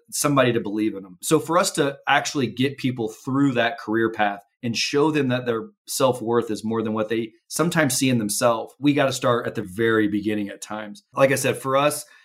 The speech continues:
it's, it was a no-brainer. We've always done it. So it's part of our D N A. But because of that blue-collar workforce, because of that socioeconomic environment, that cycle that people get into that they don't necessarily deserve or wasn't really there, they don't see in themselves what's possible. And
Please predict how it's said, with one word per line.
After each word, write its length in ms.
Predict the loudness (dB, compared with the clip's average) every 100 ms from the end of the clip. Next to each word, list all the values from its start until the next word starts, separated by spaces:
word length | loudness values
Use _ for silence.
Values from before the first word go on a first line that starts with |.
| _ -4
it's, 220 | -2 -2
it 180 | 0 0
was 140 | 0
a 60 | 2
no-brainer. 640 | 2 2 0 0 0 0
We've 180 | -2 -2
always 300 | -2 0 0
done 240 | -2 -2 0
it. 80 | -2
So 160 | -2
it's 80 | -2
part 200 | 0 0
of 100 | 2
our 120 | 0
D 180 | 0 -2
N 120 | -2
A. 300 | -2 -2 -4 -2
But 140 | 0
because 340 | 0 0 0
of 80 | 2
that 140 | 0 2
blue-collar 680 | 0 0 2 2 2 -2 -6
workforce, 540 | -2 -2 -2 0 0
because 360 | 0 -4 0 2
of 60 | 2
that 220 | 0 -2 _
socioeconomic 880 | -12 -4 -2 0 4 4 4 2 2
environment, 520 | 0 0 0 -2 -4 -6
that 120 | -6
cycle 460 | -2 0 0 0 0
that 140 | -2
people 220 | -4 -4
get 140 | -4 -4
into 280 | -4 -2
that 140 | 0 0
they 100 | -2
don't 220 | -2 -6 -14 _ _ _
necessarily 560 | -2 0 0 2 2 2
deserve 400 | 0 0 2 2
or 60 | 2
wasn't 280 | 0 0
really 220 | 0 2 2
there, 160 | 0 -2
they 100 | 0
don't 360 | 0 0 -4
see 480 | -4 0 2 2 2
in 160 | 0 -2
themselves 680 | -2 -2 2 4 4 2 -4
what's 200 | -6 -6
possible. 640 | -2 0 0 -2 -6 -10 -12 _ _
And 280 | -6 -6